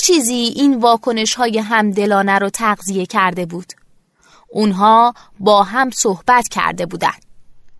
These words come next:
در گفتگو اگه خوب توجه کنید و یاد بگیرید که چطور خودتون رو جای طرف مقابل بگذارید،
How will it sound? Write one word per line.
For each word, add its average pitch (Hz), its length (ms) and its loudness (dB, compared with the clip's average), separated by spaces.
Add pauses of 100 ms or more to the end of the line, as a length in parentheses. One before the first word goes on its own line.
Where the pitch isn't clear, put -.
(340)
در 196 220 0
گفتگو 196 680 -2 (300)
اگه 226 240 0
خوب 226 380 -6
توجه 202 680 0
کنید 185 500 -6
و 226 100 0
یاد 285 440 2
بگیرید 190 500 -4
که 214 140 -4
چطور 330 480 -2
خودتون 202 520 -4
رو 185 80 -6
جای 180 280 -2
طرف 190 360 -2
مقابل 180 580 -2
بگذارید، 180 760 -4